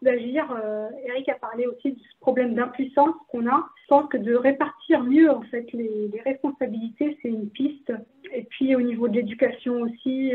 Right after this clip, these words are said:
on en discutait là en, en commentaire dans le chat. Il y a des pays, euh, je sais pas, je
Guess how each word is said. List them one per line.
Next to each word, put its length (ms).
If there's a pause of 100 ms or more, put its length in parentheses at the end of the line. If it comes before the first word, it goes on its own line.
(100)
on 140
en 100
discutait 360
là 120
en, 340
en 120
commentaire 480
dans 100
le 140 (160)
chat. 200 (520)
Il 60
y 40
a 20
des 120
pays, 580
euh, 420
je 100
sais 80
pas, 200
je 80